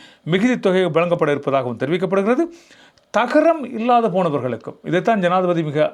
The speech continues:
அறுத்துறுத்து சொல்கிறார். தகரம் இல்லாமல் போயிருந்தால் கூட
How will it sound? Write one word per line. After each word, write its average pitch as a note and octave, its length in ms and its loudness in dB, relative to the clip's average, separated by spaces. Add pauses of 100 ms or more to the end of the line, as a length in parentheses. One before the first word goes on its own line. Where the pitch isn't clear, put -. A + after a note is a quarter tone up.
(160)
அறுத்துறுத்து F#3 580 -4
சொல்கிறார். B2+ 460 -2
தகரம் A#3 580 0
இல்லாமல் E3 440 -2
போயிருந்தால் D3 560 -2 (380)
கூட G#3 460 2